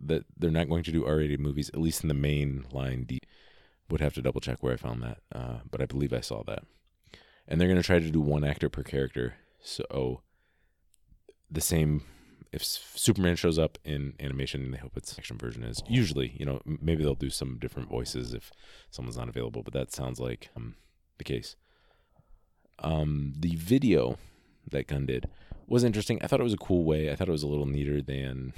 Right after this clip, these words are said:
<laughs> back in twenty fourteen when they just announced the slate at an investors call. This was a little more fan-friendly. A little cool that we could all watch and see the video at once, but, uh, they talked about that making the D C U connected, of course. Characters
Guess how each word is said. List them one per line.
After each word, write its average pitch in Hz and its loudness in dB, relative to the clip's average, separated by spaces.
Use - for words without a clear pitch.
<laughs> - -
back 69 -2
in 71 0
twenty 76 -2
fourteen 71 -4
when 67 -4
they 65 -6
just 65 -10
announced 73 -2
the 67 -4
slate 71 -2
at 65 -4
an 65 -4
investors 76 -6
call. 101 -2
This 78 -2
was 73 -4
a 71 -6
little 76 -2
more 71 0
fan-friendly. 69 -4
A - -10
little 143 0
cool 78 0
that 65 -4
we - -6
could 69 -4
all 64 -2
watch - -14
and 60 -8
see - -10
the 60 -10
video 65 -2
at - -6
once, 85 -2
but, 64 -6
uh, 67 -8
they 67 -4
talked 73 -6
about 73 -4
that - -14
making 71 -4
the 69 -4
D 67 -4
C 71 -4
U 69 -2
connected, 80 -4
of 73 -8
course. 73 -4
Characters 73 -4